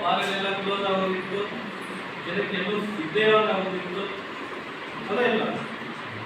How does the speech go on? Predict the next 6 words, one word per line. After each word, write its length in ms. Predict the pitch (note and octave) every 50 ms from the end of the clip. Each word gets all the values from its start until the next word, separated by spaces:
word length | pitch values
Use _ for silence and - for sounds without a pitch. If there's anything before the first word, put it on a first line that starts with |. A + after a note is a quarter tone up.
| - -
So 80 | - G3+ A3 A3+ - A#3+ A#3 A#3 - - - -
ಸುಮಾರು 280 | G3 G3 A3+ B3+ B3+ B3
ಜನ 200 | A#3+ A#3 A#3 A#3+ A#3+ A#3
ಸ್ಯಾನಿಟೈಸರ್ 500 | - - - B3 C4 C4+ C4+ C4+ C4 B3+ - -
ಕುಡಿದಿದ್ರು. 400 | B3+ A#3+ B3 A#3+ A#3+ B3 B3 B3 - - - - - - - G#3 - - - - - - - - D4 - - - - - - - D4+ D4+ - - - - - - - - - - - - - - - - - - - - - - - - - - - - - - C4+ C4+ - C#4+ C4+ C4+ C4 B3+ B3 C4+ B3+ A#3+ A#3+ A#3 A#3 A3+ G#3+ -
See, 180 | A#3+ A#3 G#3+